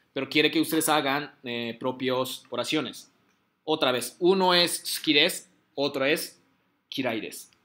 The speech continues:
¿Sí? Entonces les doy a ustedes, este, dos minutos ya para que estén trabajando. Y luego presentan ustedes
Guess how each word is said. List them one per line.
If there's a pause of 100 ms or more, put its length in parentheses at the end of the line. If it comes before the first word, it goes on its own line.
(760)
¿Sí? (1080)
Entonces
les
doy
a
ustedes,
este,
dos
minutos
ya
para
que
estén
trabajando.
Y
luego
presentan
ustedes